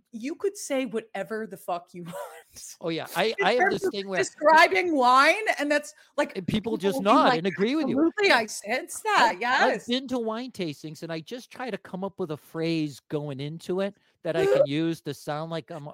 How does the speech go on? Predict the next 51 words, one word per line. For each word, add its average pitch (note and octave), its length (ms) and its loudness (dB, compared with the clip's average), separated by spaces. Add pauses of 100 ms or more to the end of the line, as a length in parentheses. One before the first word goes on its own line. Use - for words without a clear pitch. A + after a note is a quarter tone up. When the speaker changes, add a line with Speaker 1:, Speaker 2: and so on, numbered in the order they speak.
Speaker 2:
I'm C#3+ 140 -6
a - 80 -6
th-, - 180 -8
Speaker 1:
<laughs> - 40 -8
Speaker 2:
I, F3+ 120 -2 (240)
I A3 100 -4
took A3 200 -10
an G3 100 -6
art F#3+ 220 -4
class D3 380 -8
in B2 100 -18
college D3 560 -12
'cause B2 320 -12
it B2+ 80 -16
had A#2 240 -10
no, B2 340 -8
um, A2 320 -10 (360)
it, C3+ 260 -6
it, A#2 160 -14 (100)
there C3 100 -14
was, A#2+ 140 -14 (200)
there B2 80 -12
was A2 140 -16
no A2 200 -6
homework A#2+ 580 -6
or G2+ 60 -10
whatever, A#2 400 -2
and G#2 120 -4
I A2 40 -10
said, G#3 200 -6
"Oh, A#2+ 420 -8 (100)
I'll, F#2+ 40 -14
I'll F2 120 -14
learn B2 180 -6
to A#2 60 -6
Speaker 1:
You F#2+ 40 -8
Speaker 2:
draw." A2 280 -4
Speaker 1:
could - 80 2
just A#3+ 160 -6 (120)
smoke B3 220 -4
some A#3 240 -10
Speaker 2:
Yeah. E3 160 -2
Speaker 1:
weed F#3+ 180 -8
and, F3 280 -12
and G3+ 160 -12
Speaker 2:
And, A3 100 0
Speaker 1:
go F#3 120 -6
Speaker 2:
and G3 100 -2
Speaker 1:
in E3+ 120 -12
and F3 160 -16
paint. G3 360 -10